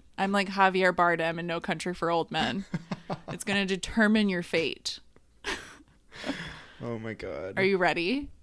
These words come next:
Speaker 2: Okay. Tails.
Speaker 1: All right, let's flip that coin. It is heads. <laughs>
Speaker 2: Oh. Oh my God. So who is your number one pick?
Speaker 1: Okay.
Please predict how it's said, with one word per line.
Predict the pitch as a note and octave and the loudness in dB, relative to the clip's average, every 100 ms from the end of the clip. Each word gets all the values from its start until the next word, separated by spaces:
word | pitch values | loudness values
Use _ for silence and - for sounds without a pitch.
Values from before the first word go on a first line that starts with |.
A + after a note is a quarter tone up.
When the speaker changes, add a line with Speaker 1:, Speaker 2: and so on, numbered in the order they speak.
| - - | -20 -12
Speaker 2:
Okay. | A2+ A2+ G#2 G#2+ _ _ - - - | -8 -6 -8 -10 _ _ -20 -20 -10
Tails. | - G#2 F#2+ G2 - - - _ _ - _ G3+ | 0 0 0 -4 -10 -14 -16 _ _ -20 _ -10
Speaker 1:
All | F#3+ G3 | -8 -6
right, | A#3+ D4+ E4 D#4+ E4 D#4+ | -4 -4 -4 -6 -8 -6
let's | A3 A3+ - | -4 -4 -6
flip | B3+ A#3+ - | -6 -6 -4
that | B3 - | -4 -4
coin. | - C#4+ C#4 C#4+ C#4 - _ - - | -6 -4 -2 -2 -4 -8 _ -20 2
It | A#3 A3+ | 6 8
is | A#3+ A3+ | 8 4
heads. | G#3+ F#3 F3+ F#3 - - - - - | 4 4 2 -2 -4 -4 -8 -2 6
<laughs> | - F#3+ - | 6 6 2
Speaker 2:
Oh. | F3 - E3 - D#3+ - D#3 - - - - - - - _ _ _ F3+ - - - - - - | 0 4 2 4 0 2 0 0 -4 -4 -8 -10 -14 -20 _ _ _ -6 -6 -12 -14 -16 -16 -12
Oh | A#2+ A#2+ | -8 -6
my | A#2+ | -4
God. | A2+ A2 G#2+ - | -2 -2 -2 -2
So | A#2 | -2
who | A#2+ A#2+ | 0 -2
is | A#2+ | -2
your | A#2+ A2+ G#2+ G#2 - - | -2 -2 -2 -4 -8 -10
number | A#2+ A#2+ A#2 A#2 | -4 -4 0 2
one | A2+ A2 G#2+ | 2 -2 -4
pick? | A#2+ G2+ - - - - - - | -4 -4 -6 -16 -20 -20 -20 -14
Speaker 1:
Okay. | G#3+ G#3 F#3 F3 | -8 -4 -4 -6